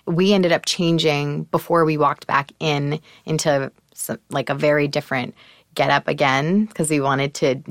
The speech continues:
be able to dance. And the Sangeet basically is just a dancing ceremony. Parents and family are supposed to dance for the bride and groom. So it's actually very exciting because your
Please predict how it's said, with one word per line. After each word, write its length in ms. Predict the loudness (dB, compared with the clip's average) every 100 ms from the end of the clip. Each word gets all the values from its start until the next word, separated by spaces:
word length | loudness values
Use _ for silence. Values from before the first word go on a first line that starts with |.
| -4
be 120 | 0
able 220 | 2 0
to 120 | 0 -2
dance. 640 | -2 -2 0 -2 -6 -12 -18 -20 -20 _ 0
And 160 | 2
the 40 | 4
Sangeet 440 | 2 2 0 0
basically 480 | 2 2 2 2 2
is 220 | 2 0
just 200 | -2 -2
a 60 | 0
dancing 500 | 0 0 0 -2 -4
ceremony. 640 | -2 0 0 -2 -4 -6 -12 _
Parents 640 | -4 2 4 4 2 0 -2
and 260 | -4 -6 -12 _ _
family 500 | -4 -2 0 0 0 0
are 120 | -2
supposed 640 | -2 -2 -2 0 -2 -2 -4
to 80 |
dance 360 | -2 -2 -2 -4
for 100 | -6
the 100 | -4
bride 240 | 0 0 0
and 100 | -4
groom. 260 | -4 -4
So 140 | -6 -2
it's 100 | -2
actually 300 | -2 -2 0
very 240 | 0 0
exciting 480 | -2 -4 -2 -2 -4
because 400 | -6 -6 -6 -8 -14 -20 -20 _ 0
your 200 | 0